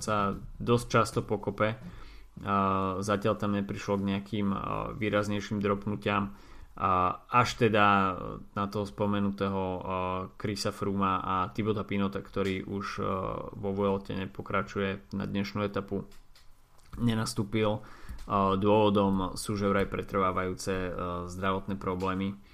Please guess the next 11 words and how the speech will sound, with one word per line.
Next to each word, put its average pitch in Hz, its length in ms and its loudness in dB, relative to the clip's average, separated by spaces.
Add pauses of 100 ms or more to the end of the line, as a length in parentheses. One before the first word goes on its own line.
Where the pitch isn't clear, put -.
(600)
po 104 160 -4
páde 95 320 2
na 92 160 -2
Tour 98 160 -2
de 95 160 -2
France, 95 340 -2
takže, 92 640 -2
mm, 90 500 -8
Thibaut 107 240 0
Pinot, 104 400 -2
e, - 80 -16